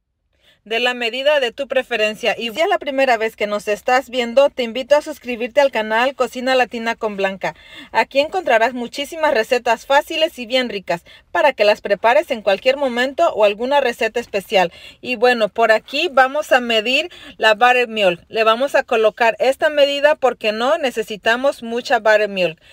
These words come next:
A continuación le vamos a agregar unas cucharaditas del sazonador Old Bay, para que de esta forma nuestros ricos y deliciosos camarones salvajes estilo del oeste nos queden pero bien riquísimos. Y como puedes apreciar, yo por aquí solamente le he agregado una cucharadita de este sazonador Old Bay.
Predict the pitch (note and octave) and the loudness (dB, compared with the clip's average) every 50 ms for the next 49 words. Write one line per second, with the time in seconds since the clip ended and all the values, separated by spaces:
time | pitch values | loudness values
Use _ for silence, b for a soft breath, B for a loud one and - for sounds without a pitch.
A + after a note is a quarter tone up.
0 | B B B B A3 B3+ - - C4 B3 B3 B3+ A#3+ A3+ A3 G#3+ A3 - C#4 D4 | B B B B -4 -2 0 0 -2 -2 -2 -6 -4 0 0 0 0 0 0 0
1 | E4 F4 D4+ A#3 A#3+ A#3+ B3 C4+ C#4+ C#4 - C4 G#3 G3+ G3 F#3+ F#3+ A3 A#3 B3 | 2 2 2 2 2 2 2 0 -2 0 0 0 0 0 0 0 2 2 2 2
2 | - - A3 B3 C4 C#4 C#4+ - - C4 - - A#3 G3+ G3+ G3 F#3+ A#3 B3+ A#3+ | 2 -2 -2 -2 0 0 -2 -2 -6 -8 -2 2 4 4 4 4 2 -2 -2 2
3 | - D4 E4 - B B B B B B B G3 A#3 C4 C#4 D4 - C4+ A#3+ - | 2 2 2 0 B B B B B B B 2 4 4 4 4 2 0 0 0
4 | A3+ G3+ F#3+ F#3+ F#3 F#3+ G#3 A#3 B3 - - - G#3+ A3+ A3+ A3+ A3+ G3+ G3+ F#3 | -2 -2 0 0 0 2 2 2 2 0 0 0 2 4 4 4 2 4 4 4
5 | F3+ E3 D#3+ - _ _ - A3+ A3 A3 A3+ - - A3 G3+ A3 C4 - - D#4 | 4 2 -2 -10 _ _ 0 2 2 2 2 2 0 0 0 0 0 0 2 2
6 | D#4+ D#4 - B3+ A#3+ A#3+ A#3+ B3+ C4 B3+ B3 B3+ C#4 - - C#4+ D#4 D4 C4 C4 | 0 2 2 0 0 0 0 -2 -2 0 0 -2 -2 -2 0 -2 -2 0 -4 -2
7 | - - C#4 C#4+ C#4 B3+ A3 G#3 G3+ G#3 - - B3 A#3+ - B3+ A3 - - A3+ | 0 0 0 0 0 -2 -2 -2 -2 -4 -6 -4 -4 -4 -4 -6 -10 -8 -4 -4
8 | G#3+ G#3 G3+ F#3+ F#3 G#3+ A#3 B3+ C#4+ C4+ - B3+ G#3+ G#3 G3+ A3 A#3+ B3 - G3+ | -4 -2 0 0 0 0 0 0 -2 -2 0 0 0 2 2 0 -2 -2 -2 -6
9 | F3+ - _ - F3 F3 - _ B3 C4 C4+ C4+ B3+ B3 A#3 G#3+ A3 A3 A#3 C#4 | -8 -8 _ -8 -8 -8 -8 _ -2 2 2 2 4 2 2 2 2 2 0 0
10 | - - D4+ D4+ - G#3+ - - C4+ B3 C4+ C#4+ D4+ D4+ - C4 A#3 A3+ A3 G#3+ | 0 2 2 2 2 0 -2 -4 -2 0 0 0 -2 -4 -2 -2 0 2 0 0
11 | F#3+ A#3+ B3+ C4 C4 B3+ C4+ - - A#3+ - - G#3 F#3+ F3+ F3+ _ G#3 A3+ A3 | 0 -2 -4 -4 -4 -6 -6 -8 -10 -12 -10 -8 -8 -8 -8 -8 _ -10 -10 -6
12 | - B3+ A#3+ A#3 G3+ - B3 B3+ C#4+ D#4 D4+ D4+ C4 - - A3 A3 - - B3+ | -4 -4 -4 -4 -2 2 4 4 4 4 4 0 -2 -2 -2 -2 -2 0 2 2
13 | C4 C4+ C#4+ C#4 A#3 B3+ C4 B3+ - C#4+ C4+ B3 A#3+ - - C4 C#4+ C#4+ - C#4 | 4 4 2 2 2 2 2 4 4 2 2 2 0 -4 -6 -10 -10 -4 0 2
14 | C4 B3+ B3+ B3 B3 B3+ B3+ B3 C4+ B3+ A#3+ A3 E3+ G#3 A3+ B3 C4 C4 A#3+ G#3+ | 2 4 2 2 0 -2 -2 0 2 2 2 2 2 2 2 2 2 2 2 0
15 | G#3+ G#3 G3+ G#3+ G#3+ A3 G#3+ B3 - - A3+ B3 B3+ D4 D#4+ - D#4 - B3 A#3 | -2 -2 0 0 0 0 0 -2 -2 -2 -4 -2 -2 -4 -4 -6 -8 -6 -2 0
16 | G#3 G3+ D4 - A3 - C4+ B3 G#3 G#3 A3+ A#3 - A#3+ - - A3+ G#3+ - G#3+ | 2 2 2 0 0 0 0 2 2 0 -2 -2 -4 -8 -6 -6 -8 -6 -6 -6
17 | G3 F#3+ F3 F3 F3+ G3+ A3 A3+ - - G#3 G3+ G3 F#3 F#3 F3+ F3 E3 | -6 -4 -4 0 2 2 2 2 0 0 2 2 2 2 2 0 0 0